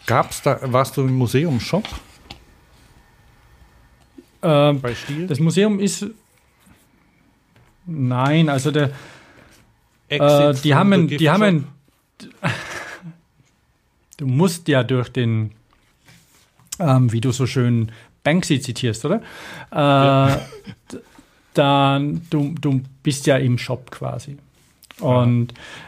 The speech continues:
Speaker 2: insofern, ja, wir haben auch was gekauft, klar. Ein Radiergummi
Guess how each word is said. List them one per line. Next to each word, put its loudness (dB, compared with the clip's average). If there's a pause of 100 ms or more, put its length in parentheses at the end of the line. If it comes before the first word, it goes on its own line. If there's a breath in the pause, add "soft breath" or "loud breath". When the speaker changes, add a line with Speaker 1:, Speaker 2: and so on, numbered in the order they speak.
(100)
Speaker 2:
insofern, 2
ja, 4
wir 6
haben 4
auch 2
was 2
gekauft, -6
klar. -4 (200)
Ein -4
Radiergummi 0